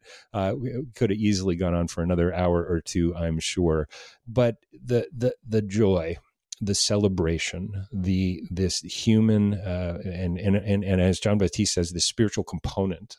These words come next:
of, of Oscar's work and, and that thread, it's just, it's a, it's a wonderful, uh, reminder of, of, of,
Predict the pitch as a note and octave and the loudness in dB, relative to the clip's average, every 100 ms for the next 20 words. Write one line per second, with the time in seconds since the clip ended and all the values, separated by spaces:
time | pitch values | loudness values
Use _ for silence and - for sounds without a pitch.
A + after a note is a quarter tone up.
0 | - F#2+ G2 G2 G2 F2+ - F#2+ E2+ E2 | -6 -6 -4 -2 0 0 -2 -6 -6 -8
1 | E2+ E2+ - E2+ E2+ - - - F#2+ F#2+ | -8 -8 -6 -4 -4 -8 -18 -2 2 2
2 | G#2+ - - G2 F#2+ F2 F2 - A#2 - | 0 -6 -4 0 0 0 -4 -2 0 0
3 | - G#2 A2+ G#2+ A#2 G2+ G2 F#2+ F#2 G#2 | -2 -2 -2 -2 -2 -2 0 0 2 4
4 | A2+ A2 - G2+ F#2+ F#2 - - F2+ E2+ | 4 2 2 2 2 -2 -8 -14 -12 -10
5 | E2+ F2 E2+ E2+ F2+ F#2 F#2 E2 E2+ A2 | -4 -2 0 2 4 2 0 -4 -6 -10
6 | - - - - F#2 F2 F2 - G2 F#2 | -14 -20 -20 -12 -4 -4 -4 -10 -6 -2
7 | F2+ E2+ - - F#2+ | -2 -4 -14 -6 -4